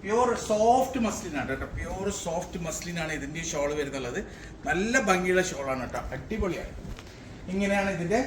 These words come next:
ഒരു all over look വരിക. So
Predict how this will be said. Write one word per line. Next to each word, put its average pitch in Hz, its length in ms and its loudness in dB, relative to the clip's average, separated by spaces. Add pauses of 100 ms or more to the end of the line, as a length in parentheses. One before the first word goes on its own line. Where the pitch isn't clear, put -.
(300)
ഒരു 214 100 8 (120)
all 180 180 8
over 185 240 2
look - 240 -4
വരിക. 110 180 -2 (3250)
So 214 80 -2